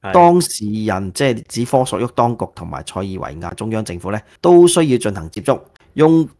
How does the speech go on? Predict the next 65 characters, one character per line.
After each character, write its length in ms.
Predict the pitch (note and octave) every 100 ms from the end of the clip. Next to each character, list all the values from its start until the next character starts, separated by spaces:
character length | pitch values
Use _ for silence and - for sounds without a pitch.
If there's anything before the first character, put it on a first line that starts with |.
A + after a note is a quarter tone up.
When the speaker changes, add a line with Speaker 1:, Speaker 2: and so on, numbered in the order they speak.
| _
Speaker 2:
談 320 | A2+ A#2 B2
判 180 | A#2+ C#3+
嘅 80 | C#3+
方 180 | D#3+ D#3+
式 140 | D#3 -
取 240 | - F#2+
得 80 | A2
成 200 | - - -
功 160 | G2+
嘅。 260 | F#2+ G#2 G2+ - _ _
咁 180 | - B2
武 80 | A#2
契 140 | A2+
奇 140 | G#2 F#2
呢， 140 | B2 B2+ _ _ _
喺 180 | B2+ D#3 -
會 120 | B2
上 260 | D#3 A#2+ G#2+
會 120 | A2
用 220 | A2+ B2+ - _ _ -
英 420 | D3+ E3+ E3+ C3+
語， 360 | G2 B2 C3+ - _ -
下， 160 | - - _
講 200 | - G2+
嘢 240 | A#2 F#2 F#2
嘅。 40 | - _ _
咁 180 | - A#2
其 120 | F#2
實 120 | E2
呢， 120 | F2+ A2
佢 180 | - G2 G#2
之 160 | -
前 180 | A#2 D#2+
亦 80 | F2
都 140 | -
用 160 | A2+ G2
過 120 | F#2+
英 180 | F#2+ G#2
語 160 | F2 F2
講 260 | D#2+ D#2+
㗎 100 | G2
喇。 80 | F2 - _ -
咁 140 | C3
佢 260 | C3+ F#2+ G#2
呢， 120 | B2 - _ _
就 520 | - F#2+ F#2+ G2+ - -
用 120 | A#2 A#2+ A#2+
英 180 | C#3+
語 180 | B2 B2
嚟 80 | F2+
講， 180 | G2 A#2+
因 60 | C#3
為 120 | A2+
大 200 | - G#2
家 120 | B2
聽 160 | C3+ B2
得 100 | B2+
明 200 | - F2+
啦 80 |
下。 100 | G2 E2+
咁 160 | A#2+
佢 100 | B2
就 120 | G#2
話 100 | F2+
呢， 100 | A#2